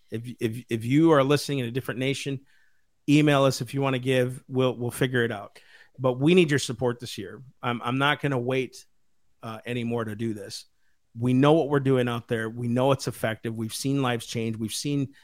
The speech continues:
the gospel permeate areas that couldn't be permeated, and God's moving,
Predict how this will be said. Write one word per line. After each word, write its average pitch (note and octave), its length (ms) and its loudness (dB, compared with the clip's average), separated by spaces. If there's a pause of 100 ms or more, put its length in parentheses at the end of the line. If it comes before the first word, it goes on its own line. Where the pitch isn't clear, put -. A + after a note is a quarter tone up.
(100)
the C3 100 -4
gospel B2 400 0
permeate A#2+ 540 -2 (280)
areas B2+ 340 4
that A2+ 120 -8
couldn't C3+ 180 0
be B2+ 80 0
permeated, A2+ 640 -4 (440)
and A#2+ 140 -6
God's C#3+ 300 2
moving, A2 360 -4